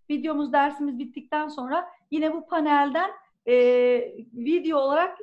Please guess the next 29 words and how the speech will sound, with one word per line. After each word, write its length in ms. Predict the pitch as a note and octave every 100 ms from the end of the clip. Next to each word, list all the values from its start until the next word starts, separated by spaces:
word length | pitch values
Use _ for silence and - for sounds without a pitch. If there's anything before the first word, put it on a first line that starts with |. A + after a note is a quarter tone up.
| G#4+
tekrar 420 | D#4 D#4 E4+ -
ulaşabiliyorsunuz. 1040 | - C#4+ D4 F4+ C#4+ D4 C#4 - G#3+ G3 _
Tamam 180 | C#4+ C#5 A4+
mı? 100 | A#3+
Hani 200 | A#3 A#3+
konu 200 | C#4+ C#4+
anlatımını 640 | C4+ C4+ C4 C#4 C#4+ C#4+ _ _ -
dinledik, 420 | D4 C#4 C#4+ D4
hani 200 | C#4+ C4
kayboldu 480 | C4+ C#4 C4 C4+ C4+
gibi 220 | B3 A#3+
düşünmeyin. 640 | C4 - D4+ B3+ D4 F#4+ - _ _
Oradan 420 | D#4+ E4 D#4 D4+
bunlara 360 | E4 D#4 D#4+ G4 - - -
ulaşacaksınız. 880 | D#4 D#4 C4+ C4+ C4+ - C#4 F#4+ - - - - _ -
Bir 160 | F4+
de, 260 | F#4 F#4+ - - - C4
e, 400 | C#4 C#4 C#4+ D4
soru 280 | - E4
hattımız 600 | E4+ D#4+ D#4+ F4+ E4+ D4
var. 220 | C#4 E4 A4+ - _ _ -
E, 160 | B3
o 120 | B3 B3+
telefon 380 | D4 D4 D#4
numarasını 420 | C#4+ C#4+ D4 D4 C#4+
size 200 | C#4 C#4
verdiler 460 | C#4 C4+ C#4 B3+
diye 160 | B3 A#3+
düşünüyorum, 500 | A3+ A#3+ B3 B3